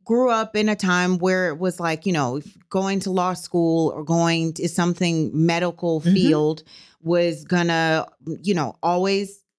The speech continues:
Speaker 1: you were always gonna have a job. You would always be financially set. So,
Speaker 2: That's
Speaker 1: you know,
Speaker 2: true.
Speaker 1: those kinds of things. People don't ever not need
Speaker 2: Mm-hmm.
Speaker 1: uh, an attorney, or people don't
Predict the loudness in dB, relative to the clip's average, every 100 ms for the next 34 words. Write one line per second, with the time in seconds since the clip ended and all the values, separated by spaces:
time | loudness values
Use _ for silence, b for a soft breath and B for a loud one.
0 | -16 -4 -2 0 0 0 0 0 0 0
1 | 0 -2 -4 -4 -2 0 -2 -2 -2 0
2 | 0 0 0 -2 -4 -4 -4 -4 -2 0
3 | 0 -2 -4 -4 -2 -2 0 0 2 2
4 | 2 2 2 0 -4 -4 -4 -2 -2 -2
5 | -8 -4 -2 -2 -4 -2 -2 0 0 -2
6 | -4 -4 -4 -4 -6 -8 -14 B B 0
7 | 0 -4 -4 -2 -2 -4 -4 -2 -2 -4
8 | -2 0 0 -2 -4 -8 -8 -6 -6 -6